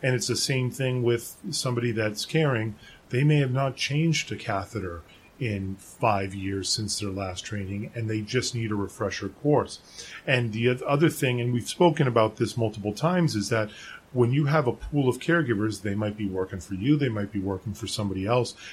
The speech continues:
they might have availabilities at different times. You'd be very surprised how often we call up caregivers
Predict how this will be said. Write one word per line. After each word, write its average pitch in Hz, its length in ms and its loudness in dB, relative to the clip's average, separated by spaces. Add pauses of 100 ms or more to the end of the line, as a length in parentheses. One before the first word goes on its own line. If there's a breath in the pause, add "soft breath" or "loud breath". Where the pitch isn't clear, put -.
(160 loud breath)
they 107 120 -2
might 104 240 0
have 101 160 -4
availabilities 104 840 -2
at 98 100 -4
different 95 300 -6
times. 110 340 -4 (340 loud breath)
You'd 113 180 -2
be 110 120 -2
very 139 300 6
surprised 156 580 2
how 127 140 2
often 131 280 0
we 123 100 0
call 127 240 2
up 117 120 0
caregivers 107 640 2